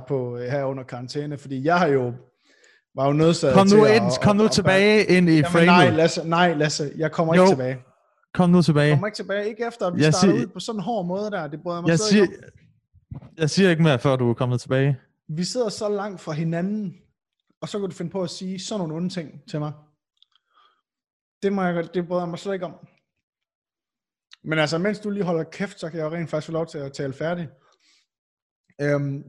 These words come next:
Speaker 1: du har lavet den modsatte af mig jo her, øh, i karantænekrisen jo. Du har, øh,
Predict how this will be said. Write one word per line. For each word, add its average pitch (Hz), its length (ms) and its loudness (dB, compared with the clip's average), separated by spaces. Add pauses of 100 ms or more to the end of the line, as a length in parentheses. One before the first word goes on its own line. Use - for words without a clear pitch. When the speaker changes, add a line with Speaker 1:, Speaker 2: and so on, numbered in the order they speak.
Speaker 1:
du 196 120 0
har 185 60 6
lavet 196 220 6
den 185 80 4
modsatte 185 380 2
af 147 60 0
mig 190 200 -2
jo 180 140 -2
her, 139 280 -4 (360)
øh, 131 440 -6
i 135 80 -10
karantænekrisen 151 960 -6
jo. 113 120 -18 (220)
Du 165 120 -10
har, 170 400 -10
øh, 135 340 -12